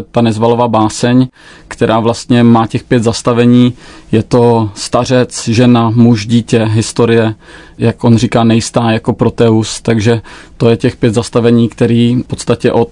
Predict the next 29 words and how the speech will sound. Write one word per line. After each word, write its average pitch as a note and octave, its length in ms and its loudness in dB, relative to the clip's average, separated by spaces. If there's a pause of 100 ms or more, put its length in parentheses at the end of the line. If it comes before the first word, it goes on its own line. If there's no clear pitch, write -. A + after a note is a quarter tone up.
Trojského B2+ 500 0
zámku, A#2 500 0
tam A#2+ 200 0
je A2 80 0
takový B2+ 300 0
iniciační A#2+ 600 0
bod A2+ 260 -2
první, A#2 480 2
kde A2+ 480 2
je G#2 240 0
trošku - 360 -2
rozsáhlejší A#2 800 0 (440)
ukázka A#2 640 -2
těch - 180 -4
proměn, C3 640 4
a B2 80 -2
zároveň A#2 400 2
se - 120 -2
nám A#2+ 140 2
tam A#2+ 140 0
podařilo A#2 520 0
vlastně A2+ 440 -2
ve A2+ 120 0
spolupráci A2+ 680 -2
s G2+ 80 -4
Galerií A#2 360 0
hlavního A2 360 0
města A2 320 0
Prahy, A2 420 0